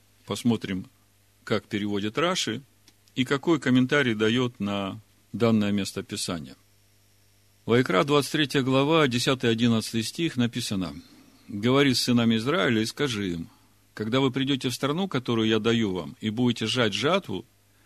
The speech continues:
то приносите омер из начатка вашей жатвы к священнику, и он вздымет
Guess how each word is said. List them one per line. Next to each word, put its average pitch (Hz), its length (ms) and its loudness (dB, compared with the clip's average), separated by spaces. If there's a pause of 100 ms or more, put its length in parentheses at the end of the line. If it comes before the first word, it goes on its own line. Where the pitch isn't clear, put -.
(400)
то 127 120 -2
приносите 147 600 0
омер 147 520 2
из 117 160 0
начатка 127 500 2
вашей 113 320 0
жатвы 120 380 -4
к - 40 -8
священнику, 110 840 0 (1300)
и 127 120 2
он 131 280 4 (100)
вздымет 127 680 2